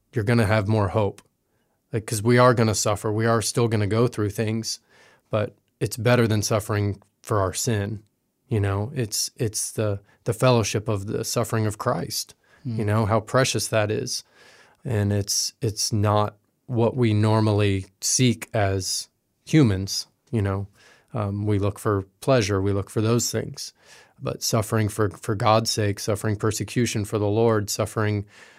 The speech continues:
Speaker 1: and realizing that, hey, this consequence happened because of my sin, but I'm not living that way anymore. So now the Lord can use me to bless other people. And, you know, I've asked for her forgiveness. She's told me she's forgiven me.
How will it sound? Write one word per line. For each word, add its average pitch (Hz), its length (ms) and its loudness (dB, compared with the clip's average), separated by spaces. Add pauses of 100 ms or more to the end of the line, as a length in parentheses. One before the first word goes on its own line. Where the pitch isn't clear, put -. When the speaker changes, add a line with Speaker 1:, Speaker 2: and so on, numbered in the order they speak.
(140)
Speaker 1:
and 104 500 0
realizing 110 520 6
that, 110 160 2
hey, 117 140 4
this 113 160 0
consequence 110 600 0
happened 107 360 2
because 104 320 0
of 104 100 0
my 101 160 0
sin, 123 520 2 (440)
but - 160 -12 (160)
I'm 117 160 4
not 120 200 4
living 127 340 6
that 98 180 0
way 104 180 0
anymore. 104 560 -2 (380)
So - 180 -2
now 107 500 4 (240)
the 113 100 0
Lord 110 240 2
can 120 180 2
use 156 240 6
me 123 200 4
to 139 160 -2
bless 127 460 2 (240)
other 143 220 6
people. 120 480 -8 (460)
And, 104 480 0
you 127 120 -2
know, 104 220 0
I've 101 460 -2 (360)
asked 110 280 2
for 113 120 2
her 110 120 2
forgiveness. 117 480 2
She's 110 240 -4
told 113 200 2
me 110 80 2
she's 117 220 -2
forgiven 127 420 2
me. 131 240 2